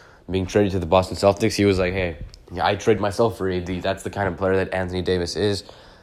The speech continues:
Uh, you have to trade players like Jason Tatum, Kyle Kuzma, Alonzo Ball to get someone like A D in addition to other players. So that,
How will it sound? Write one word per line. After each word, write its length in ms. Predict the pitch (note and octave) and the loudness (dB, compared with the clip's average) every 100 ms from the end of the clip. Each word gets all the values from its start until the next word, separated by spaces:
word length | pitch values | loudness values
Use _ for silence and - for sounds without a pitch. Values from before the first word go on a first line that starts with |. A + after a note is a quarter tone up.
| _ _ _ _ - | _ _ _ _ 0
Uh, 100 | E2+ | 2
you 100 | G2 | 2
have 140 | F#2 | 0
to 80 | F#2+ | -4
trade 340 | - G2 F#2 | -2 -2 0
players 240 | G2 F#2+ F#2 | 0 0 0
like 120 | E2 | -2
Jason 280 | F#2 F2 F2+ | -4 -4 -8
Tatum, 320 | F#2+ F#2 F2+ | -8 -8 -4
Kyle 200 | F2+ F2+ | -2 -2
Kuzma, 280 | G2+ F#2+ F2+ | -4 -4 -2
Alonzo 360 | F2+ F2+ F2 | 0 -2 -4
Ball 200 | E2+ F2+ | -2 -2
to 80 | F2 | -2
get 260 | D2+ F#2+ F#2+ | 0 -2 0
someone 240 | G2 G2 | -4 -2
like 140 | G2 | -2
A 160 | F#2 F#2+ | -4 -6
D 180 | F#2+ E2+ | -6 -6
in 80 | F#2+ | -6
addition 400 | E2 F#2+ G2+ F#2 | -6 -6 -6 -6
to 140 | - | -4
other 180 | F#2 F2+ | -2 -2
players. 480 | F2 F#2+ G#2 G#2 - - _ _ _ - - - - - - - - - - - - | -2 -2 -2 -4 -10 -20 _ _ _ -20 -20 -20 -20 -20 -20 -20 -18 -14 -12 -14 -8
So 140 | G#2 | 2
that, 180 | G#2 | 2